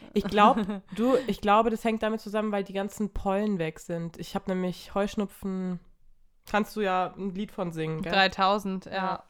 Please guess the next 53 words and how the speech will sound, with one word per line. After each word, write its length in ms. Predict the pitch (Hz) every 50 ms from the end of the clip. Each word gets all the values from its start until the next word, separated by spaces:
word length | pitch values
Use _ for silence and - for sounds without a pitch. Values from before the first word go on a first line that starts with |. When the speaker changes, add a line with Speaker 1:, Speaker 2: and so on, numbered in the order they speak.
| _ _ _
Speaker 1:
Ja. 100 | - -
Speaker 2:
Ja. 360 | 214 214 214 208 185 165 - - _ _ _ _ _ _ - - - - - - - - - - -
Nee, 240 | 214 226 233 277 302 254
ähm, 360 | - 226 233 233 233 226 180 - - - 196 202
freut 260 | - 226 226 233 -
mich, 100 | 285 254
dass 80 | 233
es 40 | -
dir 120 | - 226 202
gut 300 | - - 269 262 - -
geht 280 | - 214 220 226 226 -
und 360 | - 196 214 208 208 - - -
was 320 | - 208 214 208 - - - - -
vor 260 | - - 220 180 -
allem 360 | - 202 240 285 302 302 254 214
schön 260 | - - 220 202 220
ist, 140 | 226 240 226
es 100 | 208 208
wird 120 | 190 208 196
langsam 320 | 196 196 214 220 226 214
alles 260 | - - 202 220 233
ein 160 | - - 208 185
bisschen 400 | 233 226 - - 220 208 196 - _ -
normaler, 580 | - 190 185 185 185 180 175 175 190 214 220 208
ein 140 | 185 196 196
bisschen 300 | 190 233 - - 220 214
mehr 100 | 208 208
Normalität 600 | 202 208 202 208 196 202 196 - - 226 233 - -
kommt 240 | - 208 196 196 202
rein. 440 | 185 180 180 185 202 214 220 208 - _ _ _ _ _ _
Wir 100 | - 180
waren 180 | 175 185 196 202
ja 120 | 180 -
auch 60 | 196 -
schon 140 | - 208 202
in 40 | 196
Cafés 500 | - 214 196 - 247 240 240 226 - -
zusammen. 680 | - 208 196 202 202 196 202 202 196 202 202 202 202 -
Speaker 1:
Das 120 | - 247 -
stimmt, 280 | - - - 269 269
Speaker 2:
Es 40 | 240
hat 120 | 214 196 -
Speaker 1:
ja. 60 | 208
Speaker 2:
Abstand 360 | 175 165 175 226 214 214 208
und 100 | - 185
Maske, 760 | 196 196 208 226 - - - - 220 214 214 214 214 - -
aber 400 | - 185 190 185 190 190 185 - -
ja, 200 | 196 208 196 - -
es 120 | 196 -
wird 120 | 220 214 -
alles 280 | - 208 233 262 -
ein 80 | 254 226
bisschen 460 | 226 220 - 240 226 220 214 196